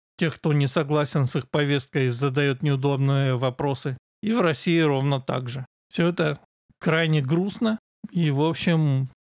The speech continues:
лично я никаких поводов для оптимизма нет. Не вижу. Кто-то действительно умный говорил довольно давно уже назад,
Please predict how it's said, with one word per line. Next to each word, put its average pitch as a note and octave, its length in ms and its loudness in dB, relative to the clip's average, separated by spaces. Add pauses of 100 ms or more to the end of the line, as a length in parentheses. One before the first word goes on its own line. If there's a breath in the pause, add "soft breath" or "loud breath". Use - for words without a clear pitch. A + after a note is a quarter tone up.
(220)
лично F3 360 0
я F#3+ 140 2
никаких E3 640 -2 (220)
поводов D#3 480 0
для C#3 200 0
оптимизма D#3 600 0
нет. C3 360 -2 (240)
Не D3+ 260 4
вижу. D3 380 -2 (240)
Кто-то F3 380 -2
действительно C#3+ 760 0 (240)
умный D3+ 480 2
говорил C#3+ 600 0 (300)
довольно F3+ 400 0
давно E3 360 2
уже C3 220 0
назад, B2 420 -2